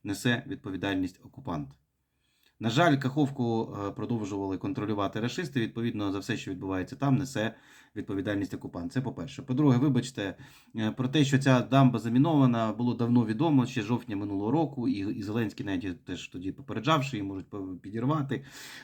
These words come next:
Так само, я думаю, ви всі бачили, як, м, тиждень тому рашистський уряд, е, видав собі право не розслідувати, е, якісь, е, <clears throat> інциденти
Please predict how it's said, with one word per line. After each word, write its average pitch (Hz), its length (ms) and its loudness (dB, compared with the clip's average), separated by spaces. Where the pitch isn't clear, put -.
Так 135 140 2
само, 135 300 8
я 117 80 2
думаю, 113 240 0
ви 107 80 0
всі 101 160 -4
бачили, 107 420 -2
як, 101 200 -4
м, 98 200 -6
тиждень 104 340 -2
тому 107 380 0
рашистський 123 540 2
уряд, 117 420 4
е, 101 200 -2
видав 110 340 -2
собі 104 220 -4
право 107 420 2
не 123 140 10
розслідувати, 101 840 0
е, 95 520 -2
якісь, 98 480 -8
е, 92 320 -6
<clears throat> - 40 -14
інциденти 139 880 8